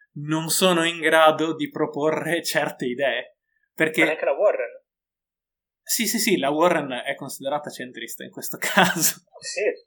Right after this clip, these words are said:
Speaker 2: cioè, per me è proprio quello. Cioè, come arrivi con le tue idee alla popolazione che, eh, vede come alternative o Biden o comunque i democratici moderati, che sono l'anticristo per loro, o Trump,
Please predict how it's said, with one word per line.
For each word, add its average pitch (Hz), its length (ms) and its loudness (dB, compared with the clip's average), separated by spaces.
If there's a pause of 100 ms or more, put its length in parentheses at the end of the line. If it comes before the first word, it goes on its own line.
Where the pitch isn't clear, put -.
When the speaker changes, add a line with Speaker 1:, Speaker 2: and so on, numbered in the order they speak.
(140)
Speaker 2:
cioè, 165 220 6
per 151 140 -2
me 196 120 10
è 175 40 8
proprio 143 220 2
quello. 131 460 4
Cioè, - 180 6 (540)
come 165 260 8
arrivi 127 340 2
con 131 140 -6
le 127 100 0
tue 131 180 -2
idee 123 520 6
alla 127 220 0
popolazione 127 840 0
che, 120 160 4 (680)
eh, 117 540 -2 (300)
vede 131 220 6
come 131 180 6
alternative 127 760 6
o 135 120 4
Biden 131 560 6
o 143 180 -2
comunque - 280 -8
i - 40 -6
democratici - 500 0
moderati, 123 720 2 (280)
che 127 100 2
sono 117 180 2
l'anticristo 120 600 -2
per 117 180 2
loro, 139 500 8 (300)
o 135 100 6
Trump, 123 440 4